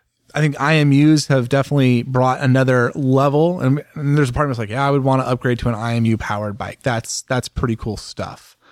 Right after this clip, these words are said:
I wanna have the cornering A B S. I wanna have the slide control.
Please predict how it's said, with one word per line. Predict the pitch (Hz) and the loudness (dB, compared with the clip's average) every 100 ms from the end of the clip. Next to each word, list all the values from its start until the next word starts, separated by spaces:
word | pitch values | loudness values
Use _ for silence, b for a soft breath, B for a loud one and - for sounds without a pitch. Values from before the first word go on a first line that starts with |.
| b b b | b b b
I | |
wanna | 120 131 | 0 2
have | 123 127 | 0 -4
the | 120 | -4
cornering | 127 120 117 107 | -2 0 2 2
A | 107 | 2
B | 104 104 | 2 0
S. | 101 98 - - - - b b b b | 0 -2 -4 -8 -8 -10 b b b b
I | - | -2
wanna | 120 117 | 0 0
have | 110 113 110 | 0 -2 -2
the | 107 | -4
slide | - - 101 98 | -8 -6 -4 -4
control. | - 104 - 98 95 95 95 | -4 -4 -2 -2 0 -2 -4